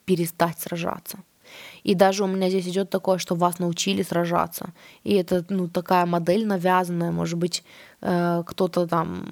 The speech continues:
может быть, родители вам навязали это, да, что вот там с волками жить, по волчьи выть, что вся жизнь война.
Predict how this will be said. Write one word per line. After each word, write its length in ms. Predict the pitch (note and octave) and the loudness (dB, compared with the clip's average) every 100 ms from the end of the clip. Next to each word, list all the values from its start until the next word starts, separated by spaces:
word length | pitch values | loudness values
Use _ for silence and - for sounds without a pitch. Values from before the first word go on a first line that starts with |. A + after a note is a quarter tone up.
| - | -8
может 220 | F3 E3 | -6 -6
быть, 120 | E3 | -4
родители 480 | F3 E3+ G3 G3+ G3 | 0 0 0 0 0
вам 240 | F3+ F3 F3 | 2 0 0
навязали 580 | E3+ F3 F3 E3+ F3 | -2 0 2 2 2
это, 200 | E3+ E3+ | 0 -2
да, 200 | D#3+ F3 | -2 -4
что 200 | F#3+ - | -4 -6
вот 400 | E3+ E3+ F#3+ G3 | -4 2 2 2
там 280 | - E3+ E3+ | 2 2 2
с 100 | E3+ | 0
волками 480 | F3 F3 F3 F3 F#3 | 2 2 2 2 2
жить, 300 | E3+ F3+ E3+ | 0 -2 0
по 80 | F3+ | -2
волчьи 400 | E3+ F3 F#3 - | 2 0 0 -2
выть, 520 | F3 D#3+ F#3+ F3+ - - - - - | -2 0 0 0 -4 -12 -16 -18 -16
что 600 | - - - F#3 F3+ F3 F3+ - | -8 -4 2 4 6 4 0 -2
вся 220 | - F#3+ | 0 2
жизнь 360 | F3 F#3+ F#3 F3 | 2 2 2 2
война. 640 | F3 F3 E3 D#3+ F3 | 2 4 2 2 2